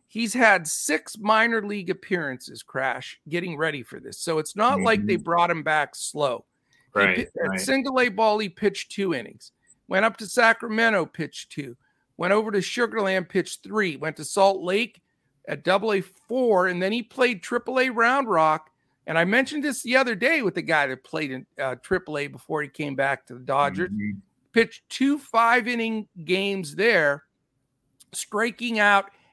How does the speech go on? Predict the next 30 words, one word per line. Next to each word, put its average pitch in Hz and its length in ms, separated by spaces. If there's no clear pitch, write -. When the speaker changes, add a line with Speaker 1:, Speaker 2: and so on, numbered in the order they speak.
Speaker 1:
eighteen 240 1000
and, 170 380
and 180 180
looking 196 460
really 202 540
sharp. - 500
So 220 220
he's, 302 400
I 254 120
think 392 240
he 330 100
stretches 254 600
to 240 80
where 220 200
he's 196 200
gonna 262 220
go 233 280
five, 180 400
six - 320
innings. 139 460
I 170 120
feel 220 240
like 220 200
he 208 120
can 240 220
get 190 200
six. - 640
If 160 100
he 220 120
pitches 247 560